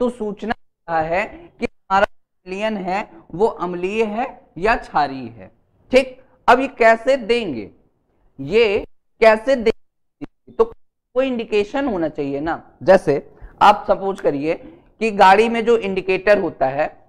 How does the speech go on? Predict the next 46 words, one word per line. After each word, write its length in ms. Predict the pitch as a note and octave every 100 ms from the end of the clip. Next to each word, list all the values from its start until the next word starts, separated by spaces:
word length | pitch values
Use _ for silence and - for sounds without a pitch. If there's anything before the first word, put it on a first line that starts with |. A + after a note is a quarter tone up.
| _
वो 180 | D#3 A3+
indicator 540 | A#3+ A3+ A3 A3 B3 A#3+
क्या 160 | A3+
करता 380 | G3 C#3+ C3 B2
है? 140 | C3 -
आपको 300 | F#3+ G3 A3
बताता 400 | G#3+ G3 F#3+ G3
है 160 | F#3+
कि 140 | G3+ A3
आपको 320 | G3+ G3 G#3+
दाहिने 440 | F#3 E3+ F3 F#3+
side 280 | F#3+ F#3 F#3+
में 120 | F#3+
जाना 240 | F#3 F3+ F3+
है 160 | F#3+
या 120 | A#3 A#3+
बाएं 300 | G#3 G#3 F#3+
side 260 | E3 D3+
में 120 | C#3
जाना 280 | C3 A2+ G#2
है, 160 | G2+ - -
यही 200 | D#3+ F#3
तो 120 | G#3
बताता 360 | A3+ G#3+ G3+ F#3
है 80 | F#3
ना। 200 | G#3+ - - - - -
अब 200 | C4 A3+
इसके 320 | F#3 F#3 A3 A#3
लिए 280 | F#3+ E3+
जब 240 | F#3+ G3 F#3
उस, 160 | F#3+ - F3
आपको 300 | F3+ F#3 G#3
दाहिने 420 | F3 E3+ F3 A3+
side 240 | A3 G3
जाना 240 | F3+ F3 E3+
होता 260 | D3+ D3+
है 80 | E3+
तो 120 | A3+
आप 100 | G#3+
दाहिने 420 | F#3+ F#3 F#3 G#3
side 280 | G#3+ G3 G3
का 80 | G3
indicator 640 | F#3 F#3 E3 F#3 A3 G#3+ F3
on 220 | F#3 F3+
करते 320 | D#3 B2+ - A#2
हैं 260 | A2 -